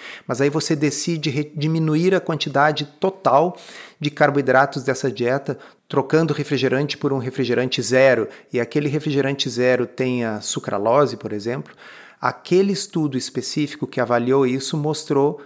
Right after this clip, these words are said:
que os indivíduos que consumiram a sucralose junto com carboidrato tiveram uma resistência à insulina pior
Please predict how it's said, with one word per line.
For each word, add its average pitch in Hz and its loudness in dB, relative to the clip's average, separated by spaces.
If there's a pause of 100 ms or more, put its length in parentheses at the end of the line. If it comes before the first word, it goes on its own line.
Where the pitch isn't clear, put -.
que - -10
os 151 -4
indivíduos 151 -2
que - -6
consumiram 143 -4
a 143 -2
sucralose 131 -2
junto 143 -4
com 135 -6
carboidrato 123 -2
tiveram 135 -2
uma 143 -4
resistência 135 -6
à - -4
insulina 139 -6
pior 170 2